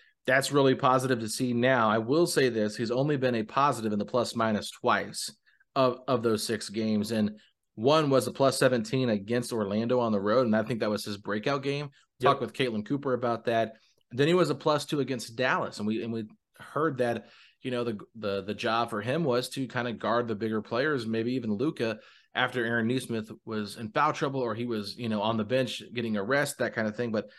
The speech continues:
Speaker 1: since then, minus ten, uh, against San Antonio. I mean, that was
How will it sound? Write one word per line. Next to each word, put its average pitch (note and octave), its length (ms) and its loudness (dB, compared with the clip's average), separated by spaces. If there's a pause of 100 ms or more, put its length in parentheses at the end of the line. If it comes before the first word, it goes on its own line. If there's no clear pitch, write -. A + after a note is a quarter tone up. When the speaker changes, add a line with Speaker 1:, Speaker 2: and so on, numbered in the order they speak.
(120)
Speaker 1:
since - 300 0
then, D#3 380 -2 (420)
minus C#3+ 400 0
ten, E3+ 440 -2 (400)
uh, A#2 220 0
against C3 360 2
San C3+ 160 2
Antonio. C#3 600 -2
I A2+ 100 -4
mean, A2+ 320 -4
that B2 260 0
was A2 220 -12